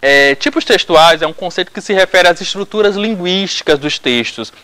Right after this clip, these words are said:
ou seja, define a predominância de expressões e estruturas sintáticas presentes, os elementos que caracterizam e permanecem em cada tipo, além de indicar o objetivo comunicativo de cada um, né?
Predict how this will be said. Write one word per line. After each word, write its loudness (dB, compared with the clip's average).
ou -2
seja, 0
define -2
a 0
predominância -2
de -8
expressões -4
e -10
estruturas -2
sintáticas 0
presentes, -2
os -8
elementos 2
que -12
caracterizam 0
e -12
permanecem 2
em -8
cada 2
tipo, -8
além 2
de -6
indicar 2
o 4
objetivo -4
comunicativo -4
de -14
cada 2
um, -6
né? 2